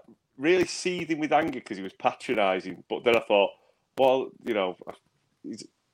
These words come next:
he actually just, that was just football in a moment to say, 'Actually, we don't wanna see any team go down,'" you know. And it, it was just,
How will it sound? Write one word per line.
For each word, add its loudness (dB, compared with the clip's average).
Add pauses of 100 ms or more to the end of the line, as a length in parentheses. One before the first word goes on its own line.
(100)
he 6
actually 4
just, -4
that 8
was -2
just -4
football 6 (300)
in -4
a 0
moment 4
to -16
say, -4
'Actually, -4
we -10
don't 6
wanna -2
see -4 (640)
any 4
team 0
go -4
down,'" -4
you 0
know. -2 (280)
And 0
it, -4
it 0
was -4
just, -8